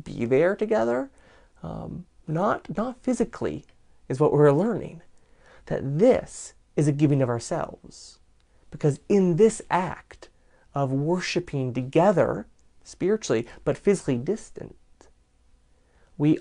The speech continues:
are protecting each other if any of us happen to have the virus. And we're especially protecting those most vulnerable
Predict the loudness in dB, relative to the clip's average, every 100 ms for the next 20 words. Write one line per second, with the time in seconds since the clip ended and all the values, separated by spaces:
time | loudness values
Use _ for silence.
0 | -2 -4 -4 -6 -10 _ -16 -10 -8 -6
1 | -6 -2 -2 -2 -4 -4 -6 -12 _ _
2 | _ _ _ -6 -2 4 6 4 2 -6
3 | -4 -6 -6 -8 -6 -8 -12 _ _ -20
4 | _ -10 -4 -2 -2 -4 -12 -20 -20 -20
5 | -20 _ _ _ _ _ _ _ _ _
6 | -6 -4 -2 0 0 0 -2 2 0 0
7 | -2 -4 -2 0 0 -2 -4 -8